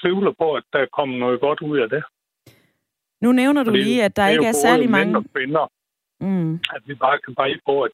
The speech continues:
Speaker 1: de skal være i bestyrelsen.
Speaker 2: Mm. Og Lars, nu, nu nævnte du jo lige i begyndelsen, at der ikke er særlig mange kvinder, der heller, øh, der,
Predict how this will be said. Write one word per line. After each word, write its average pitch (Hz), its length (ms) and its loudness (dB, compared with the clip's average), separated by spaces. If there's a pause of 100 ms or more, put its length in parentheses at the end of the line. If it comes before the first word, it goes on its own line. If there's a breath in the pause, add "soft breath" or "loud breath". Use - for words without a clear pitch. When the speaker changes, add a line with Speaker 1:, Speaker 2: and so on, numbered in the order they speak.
Speaker 1:
de 143 100 -8
skal 151 400 -4
være 127 180 2
i 127 80 -6
bestyrelsen. 135 640 -6 (280)
Speaker 2:
Mm. 180 380 -6 (1200 soft breath)
Og 180 140 -2
Lars, 208 320 0
nu, 233 100 0 (140)
nu 240 140 0
nævnte 240 340 -2
du 208 60 0
jo 185 80 2
lige 196 160 -2
i 233 40 -4
begyndelsen, 208 400 -4
at 175 80 -6
der 175 80 0
ikke 208 140 -2
er 214 40 -4
særlig 220 240 -4
mange 214 200 0
kvinder, 208 260 -4
der 196 100 -2
heller, 190 460 0
øh, 113 220 -4
der, 170 100 0